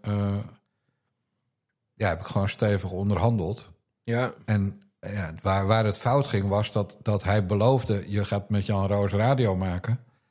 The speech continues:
Speaker 2: Ja.
Speaker 1: En dat uiteindelijk werd, toen ik binnenkwam, "Ja, nee, je wordt hoofdredacteur van alles hier."
Speaker 2: Ja.
Speaker 1: Nou, en T V ben ik totaal ongeschikt voor. In elk geval in de rol die daar, eh, gevoerd moest worden. Maar, eh,
Speaker 2: Ja.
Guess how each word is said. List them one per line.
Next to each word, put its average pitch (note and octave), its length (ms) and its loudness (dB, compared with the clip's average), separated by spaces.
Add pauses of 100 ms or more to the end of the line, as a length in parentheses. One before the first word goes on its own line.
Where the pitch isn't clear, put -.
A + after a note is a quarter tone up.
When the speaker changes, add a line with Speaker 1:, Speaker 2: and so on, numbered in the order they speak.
Speaker 2:
Ja. A#2+ 320 -2
Speaker 1:
En G#2 120 0
dat G#2 180 2
uiteindelijk G2+ 460 0
werd, B2 400 0
toen G2+ 140 -2
ik G2 120 0
binnenkwam, A2 480 2
"Ja, G#2 160 2
nee, G#2+ 200 2
je A2+ 80 2
wordt A2+ 180 2
hoofdredacteur A2 680 0
van A2 140 0
alles B2+ 340 -2
hier." F2+ 260 -4 (300)
Speaker 2:
Ja. C3 260 0 (140)
Speaker 1:
Nou, E2+ 160 -2
en F2+ 140 -4
T - 80 -2 (120)
V A#2+ 260 2
ben F2+ 140 -2
ik F#2+ 100 -4
totaal G2 400 0
ongeschikt G#2+ 560 -2
voor. F2+ 220 -2
In F2 60 0
elk G2 120 2
geval G#2 320 0
in G#2 240 0
de G2 140 0
rol G#2 280 2
die G#2 120 0
daar, G#2+ 360 2
eh, F#2 260 -2
gevoerd F2 420 -8
moest F2 220 -6
worden. E2+ 280 -6
Maar, F#2+ 160 0
eh, F#2 60 0
Speaker 2:
Ja. C3 180 2